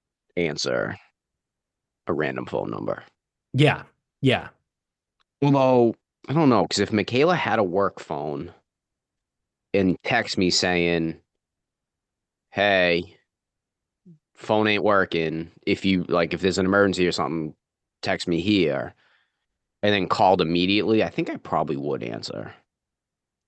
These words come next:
Speaker 2: Yeah,
Speaker 1: 'Cause a
Speaker 2: probably.
Speaker 1: scam usually is a, is a, is a one-trick pony.
Speaker 2: Yeah.
Speaker 1: You're either getting one text with some type of link that they want you to follow.
Speaker 2: Right.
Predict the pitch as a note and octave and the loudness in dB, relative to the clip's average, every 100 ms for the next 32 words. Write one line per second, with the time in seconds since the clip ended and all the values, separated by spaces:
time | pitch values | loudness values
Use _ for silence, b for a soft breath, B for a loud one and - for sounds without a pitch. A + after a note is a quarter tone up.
0 | _ _ _ _ _ _ _ _ _ _ | _ _ _ _ _ _ _ _ _ _
1 | _ _ _ _ _ _ _ _ _ _ | _ _ _ _ _ _ _ _ _ _
2 | D3+ E3+ D#3 - _ _ _ _ _ - | 4 4 2 -4 _ _ _ _ _ 2
3 | D#3+ D#3 B2+ A#2 - F#3+ A3 A#3+ G#3 F3 | 2 4 0 -2 0 4 6 6 6 6
4 | D#3 C3+ C3 A#2 G#2 G2+ G2 - G#2 G2 | 4 6 6 6 4 2 2 0 0 2
5 | F2 D#2+ D2+ F2+ F#2 F#2 F#2 E2+ E2+ - | 2 2 -2 -2 -4 -2 -4 -2 -6 -6
6 | - D2+ A1 A1 - _ _ _ _ _ | -6 -4 -4 -8 -12 _ _ _ _ _
7 | _ _ _ _ _ B2 G#2 E2+ E2 A#2+ | _ _ _ _ _ -2 0 0 2 4
8 | A#2 A#2 G2 G2+ G2+ C#3+ E3 D3+ D3+ C3+ | 4 4 2 2 4 6 4 4 0 0
9 | C3 - A2+ - B2+ A#2+ C3 A#2 A2 G#2 | -2 -2 -2 0 0 0 0 0 0 2
10 | A#2 A2 G#2+ G#2+ G#2+ G2 G2 G#2 G#2 G2 | 2 0 0 -2 0 -2 0 0 0 -4
11 | G#2 - - G2+ G2 F#2 - G2 F2+ F#2 | -6 -8 -6 -2 -2 -2 0 2 4 4
12 | F2+ F#2 F2+ E2+ _ _ - A2 F#2 | 4 2 2 -2 _ _ -6 -4 -4